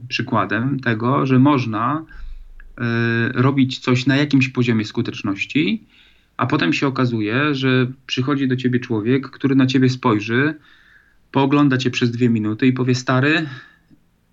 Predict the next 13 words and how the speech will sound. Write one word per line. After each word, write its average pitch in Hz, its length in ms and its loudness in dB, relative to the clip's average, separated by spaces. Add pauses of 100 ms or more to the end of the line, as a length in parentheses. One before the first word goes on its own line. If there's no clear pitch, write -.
(500)
wydaje 147 300 0
mi 160 100 0
się, 151 120 0
że 147 140 0
jeżeli 147 260 0
byś 139 180 -4
wyeliminował 139 640 2
tylko 131 300 -2
to, 131 240 -2
to, 131 220 0
to 123 200 0
i 110 120 -2
to, 156 380 0